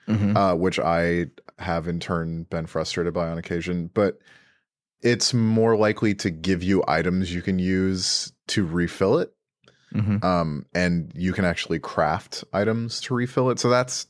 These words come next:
Speaker 2: helpful in that regard, where if you really wanna go for broke using a bunch of abilities, like maybe you wanna go invisible and do some takedowns and do some cool stuff,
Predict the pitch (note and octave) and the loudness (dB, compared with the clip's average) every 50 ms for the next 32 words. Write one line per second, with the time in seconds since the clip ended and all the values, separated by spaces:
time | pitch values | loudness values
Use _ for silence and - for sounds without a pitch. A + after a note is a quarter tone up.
0 | - - - A2+ A2+ - - C3+ B2+ B2+ C3 - A#2+ C3+ C3 B2 A#2+ C3 B2 C3 | -6 -2 0 0 0 0 0 0 0 0 0 -2 0 2 2 4 2 2 4 4
1 | B2+ B2+ C3 B2+ A2+ G2 G2 F#2+ F#2 F#2 - - G2+ F#2+ F2+ F#2 F#2+ F#2+ F#2+ F#2 | 4 4 2 2 2 2 2 4 2 2 0 0 0 0 2 4 4 4 4 4
2 | F#2 F#2 F#2 F2+ F2+ F2+ - _ _ _ _ _ _ _ G2+ G2+ G2 F#2+ D#2+ F#2 | 4 4 4 2 2 -2 -6 _ _ _ _ _ _ _ 0 2 2 2 4 2
3 | F2+ F2 - - - - E2+ E2+ F2 F2 D#2+ - F2 F2 E2 E2+ F2 E2 D#2+ E2+ | 2 2 0 -2 0 2 2 2 2 2 0 0 -2 -2 0 0 -2 -2 -2 -2
4 | D#2+ - E2 E2 D#2+ D#2+ F2+ E2 D#2+ D#2+ D#2+ D#2 E2+ E2 D#2 F2 E2+ D#2+ E2+ F2 | -4 -4 -4 -4 -2 0 0 0 0 0 0 0 -2 -2 0 -2 -2 -2 0 0
5 | F2 E2+ F2 F2 E2+ F2+ F2 F2 F2 F#2 G#2 A#2+ G2+ G2 D#2+ F2 E2+ E2 E2 E2+ | 0 0 0 0 0 0 0 2 2 0 0 0 0 0 2 2 2 2 2 0
6 | E2+ D#2 F#2 F2+ - - A2 - C#3 C3+ C3 C3 - F#2 F2 E2+ E2+ E2 E2 D#2 | 0 0 0 -2 -2 -2 -2 0 0 0 0 0 0 2 2 2 0 -2 -2 -4
7 | E2+ D#2+ F#2 F#2 - - G2+ - - C3+ C3 C3+ C3 - - - F#3 F3 D3+ C3 | -4 -4 -4 -4 -4 -6 -10 -6 -4 -2 -2 -2 -2 -4 -2 2 2 2 2 0
8 | - - - - | -2 -8 -18 -20